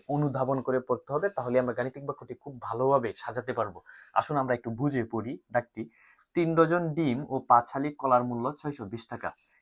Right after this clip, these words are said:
এই যে ছয়শো বিশ টাকা, এটা কিন্তু তিন ডজন ডিম আর পাঁচ হালি কলার একত্রে মূল্য। এক ডজন ডিমের মূল্য একশো চল্লিশ টাকা। তথ্য কিন্তু একটা পাওয়া গেছে, এক ডজন ডিমের দাম কিন্তু দেওয়া আছে, এটা কিন্তু আমার,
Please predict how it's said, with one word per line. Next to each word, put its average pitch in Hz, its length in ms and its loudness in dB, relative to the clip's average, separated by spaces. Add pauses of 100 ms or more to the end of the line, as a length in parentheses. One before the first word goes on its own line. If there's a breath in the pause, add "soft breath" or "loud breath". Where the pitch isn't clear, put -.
(140)
এই 156 100 2
যে 170 100 0
ছয়শো 165 300 -4
বিশ 131 180 -6
টাকা, 139 200 -6
এটা 107 120 -4
কিন্তু 135 260 -8
তিন 135 140 -4
ডজন 131 260 -2
ডিম 190 140 -6 (100)
আর 120 140 -8
পাঁচ 113 180 2
হালি 127 160 -6
কলার 139 260 -2 (200)
একত্রে 147 380 -4
মূল্য। 98 220 -8 (640 soft breath)
এক 170 160 6 (100)
ডজন 165 360 6
ডিমের 175 260 0
মূল্য 170 200 -2
একশো 127 180 -4
চল্লিশ 123 340 -6
টাকা। - 260 -14
তথ্য 139 220 -4
কিন্তু 147 160 -2
একটা 135 220 0
পাওয়া 113 160 4
গেছে, 110 220 -6
এক 110 120 0
ডজন 120 240 -6
ডিমের 127 220 -4
দাম 135 160 -2
কিন্তু 110 180 -14
দেওয়া 117 240 4
আছে, - 180 -4
এটা 104 140 -12
কিন্তু 117 200 -12
আমার, 117 140 -6